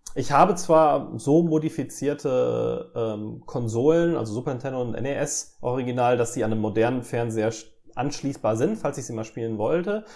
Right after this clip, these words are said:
Die meisten Spiele, die ich habe, besitze ich aber nicht, um da mal eben reinspielen zu können, sondern weil ich sie als, als Objekte cool finde, als, weil ich damit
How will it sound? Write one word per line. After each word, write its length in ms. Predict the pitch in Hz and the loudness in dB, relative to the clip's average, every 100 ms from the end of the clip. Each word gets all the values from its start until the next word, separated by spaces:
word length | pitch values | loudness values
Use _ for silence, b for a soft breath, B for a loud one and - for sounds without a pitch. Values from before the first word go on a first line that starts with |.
| B B - | B B -2
Die 80 | 127 | 2
meisten 420 | 127 175 - 165 | 4 4 2 -4
Spiele, 440 | - 139 190 240 | -4 0 4 4
die 80 | 202 | 2
ich 140 | 196 | -2
habe, 480 | 170 165 156 165 165 B B - | 0 2 6 6 4 B B -2
besitze 340 | 131 143 - | 0 0 0
ich 60 | 135 | 0
aber 120 | 120 | 2
nicht, 380 | 135 170 - - | 4 4 0 -2
um 160 | 143 | 0
da 100 | 135 | 2
mal 200 | 127 127 | 4 2
eben 340 | 120 117 107 101 | 2 0 -2 0
reinspielen 1160 | 107 127 135 - 107 101 95 90 90 90 - _ | 2 2 -2 -6 -4 -2 -2 -4 -8 -10 -18 _
zu 260 | - 107 | -12 -10
können, 400 | - 104 90 90 B B | -6 -6 -6 -8 B B
sondern 320 | - 110 107 107 | -6 -2 0 0
weil 120 | 110 | 0
ich 160 | 113 | -2
sie 160 | - 110 | -4 -2
als, 640 | 95 95 92 - - - b b b b - | 0 0 -2 -6 -10 -14 b b b b -6
als 200 | 120 - | -4 -2
Objekte 600 | 110 120 143 - 117 - - | -2 0 0 -2 -6 -6 -6
cool 220 | 110 104 | -4 -4
finde, 420 | 110 104 95 95 | -4 -6 -4 -4
als, 460 | 92 95 - - _ _ - | -4 -8 -10 -14 _ _ -20
weil 340 | 113 104 98 | -16 -12 -12
ich 60 | 95 | -10
damit 220 | 98 | -10